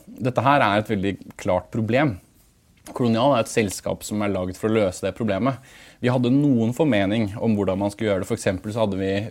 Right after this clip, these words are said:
vi, vi tenkte retning hentepunkt, for eksempel, i tillegg til hjemlevering, da. Vi gjør begge deler.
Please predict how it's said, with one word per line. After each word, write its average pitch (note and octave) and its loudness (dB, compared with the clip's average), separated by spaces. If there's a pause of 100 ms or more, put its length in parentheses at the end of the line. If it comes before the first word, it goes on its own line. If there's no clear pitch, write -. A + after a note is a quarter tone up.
(260)
vi, A2+ -2
vi A#2 -2
tenkte A2 0
retning G#2 -2
hentepunkt, F2+ -8
for G2 -8
eksempel, F#2+ -6
i F#2+ -6
tillegg F2+ -4
til F#2+ -2
hjemlevering, F2+ 0
da. G2+ 0
Vi G#2 -4
gjør F#2+ 0
begge F#2+ -2
deler. G#2+ 0